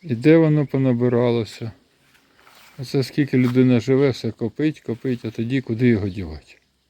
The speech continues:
І з собою забирати. І оце таке твориться у всіх кімнатах. Але я насправді дуже радий, хоч зараз у нас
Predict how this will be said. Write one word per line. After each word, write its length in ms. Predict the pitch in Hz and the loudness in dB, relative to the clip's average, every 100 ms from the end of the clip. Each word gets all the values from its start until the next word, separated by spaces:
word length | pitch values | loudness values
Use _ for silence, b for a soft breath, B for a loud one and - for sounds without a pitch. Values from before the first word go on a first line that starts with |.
| _ b b b _ | _ b b b _
І 100 | 202 | -8
з 60 | 175 | -6
собою 440 | - 113 143 139 | -4 0 2 2
забирати. 600 | 104 98 90 87 85 - _ _ _ _ _ _ _ _ _ _ _ _ _ _ _ _ _ _ _ _ _ _ - | 0 -6 -8 -12 -14 -18 _ _ _ _ _ _ _ _ _ _ _ _ _ _ _ _ _ _ _ _ _ _ -8
І 80 | 131 | -6
оце 280 | 139 185 | -2 0
таке 340 | 170 147 - 135 | 0 -2 -4 -8
твориться 540 | - 127 131 117 - | -6 -4 -2 -4 -4
у 100 | 113 | -4
всіх 300 | 110 - 117 | -4 -4 -6
кімнатах. 600 | - 113 123 156 160 147 139 _ _ _ _ _ _ _ | -2 0 0 -2 -4 -8 -12 _ _ _ _ _ _ _
Але 360 | - 123 151 147 | -6 -2 0 2
я 120 | 131 | 2
насправді 640 | 123 120 - 127 113 104 101 | 2 0 -2 0 0 0 -2
дуже 400 | 117 110 95 104 | 0 0 0 0
радий, 440 | 135 135 135 117 _ _ | 2 0 -4 -8 _ _
хоч 200 | - 120 | -6 -4
зараз 440 | 120 131 117 - | 0 0 0 -4
у 40 | |
нас 340 | 110 107 101 | -6 -6 -8